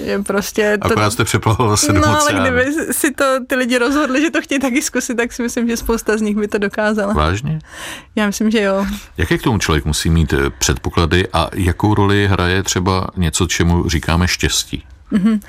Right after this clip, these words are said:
Speaker 1: Já myslím, že ten hlavní předpoklad je, že člověk to musí chtít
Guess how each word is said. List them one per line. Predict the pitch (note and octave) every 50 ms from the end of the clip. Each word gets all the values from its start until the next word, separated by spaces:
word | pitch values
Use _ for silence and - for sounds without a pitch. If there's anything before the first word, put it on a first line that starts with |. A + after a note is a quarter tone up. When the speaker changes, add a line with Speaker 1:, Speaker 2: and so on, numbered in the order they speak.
| - - - - - - -
Speaker 1:
Já | G#3+ G#3+
myslím, | A3+ B3 - - D#4 D4+ C#4+
že | C#4+ D#4 D#4 C#4+ A#3+ -
ten | - B3 B3 B3+
hlavní | A#3 A3+ G3+ F#3+ G#3+ B3 B3 B3
předpoklad | - - B3 G#3+ - - A3+ - A3+ A3+ G#3+ A3
je, | G#3+ A3
že | - A3+ G#3
člověk | - - A3+ G#3+ G#3 A3 G#3 -
to | - A#3 G#3
musí | G#3 G3+ G3+ - - - A3 G#3
chtít | - - - - F3 E3+ F3 E3 - -